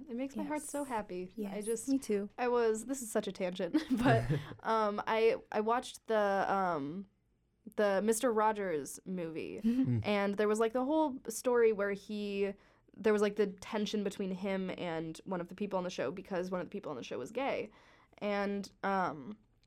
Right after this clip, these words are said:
Speaker 1: like, that, that made me a little sad to watch because it was like, man, this was an opportunity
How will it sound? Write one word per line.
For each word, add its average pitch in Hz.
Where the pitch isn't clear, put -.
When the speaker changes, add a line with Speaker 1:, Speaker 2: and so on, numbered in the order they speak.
Speaker 1:
like, 226
that, 226
that 220
made 226
me 220
a 214
little 220
sad 247
to 185
watch 302
because 208
it 196
was 185
like, 175
man, 214
this 208
was 208
an 196
opportunity 185